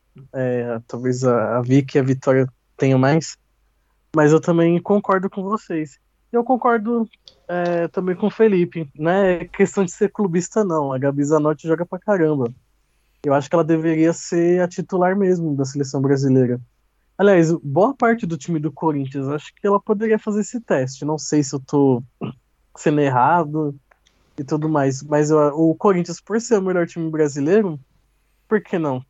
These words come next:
A maioria do time também, né, não tá lá como titular da seleção brasileira.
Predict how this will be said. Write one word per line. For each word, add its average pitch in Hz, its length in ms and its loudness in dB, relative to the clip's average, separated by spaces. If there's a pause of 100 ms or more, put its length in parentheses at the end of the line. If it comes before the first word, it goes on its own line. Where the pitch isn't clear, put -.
(100)
A 135 60 -12
maioria 139 340 0
do 135 140 -4
time 135 320 -6
também, 135 440 -4 (160)
né, 143 200 2
não 139 120 -2
tá 131 240 0
lá 117 280 0 (720)
como 143 220 -2
titular 139 340 -2
da 143 80 0
seleção 143 400 -2
brasileira. 135 640 0